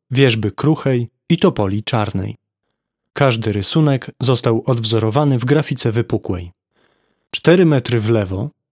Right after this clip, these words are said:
po prawej stronie barierki, rośnie potężna topola czarna.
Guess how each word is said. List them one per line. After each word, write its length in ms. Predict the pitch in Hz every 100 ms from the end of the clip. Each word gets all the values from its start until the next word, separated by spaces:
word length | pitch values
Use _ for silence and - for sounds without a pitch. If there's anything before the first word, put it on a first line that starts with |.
| _
po 120 | - 120
prawej 400 | 156 160 143 120
stronie 400 | - 113 104 98
barierki, 720 | 120 143 139 104 - 156 175 _ -
rośnie 440 | 135 120 - 104 95
potężna 680 | 117 110 143 143 147 160
topola 480 | 165 135 - 101 95
czarna. 520 | - 117 104 101 92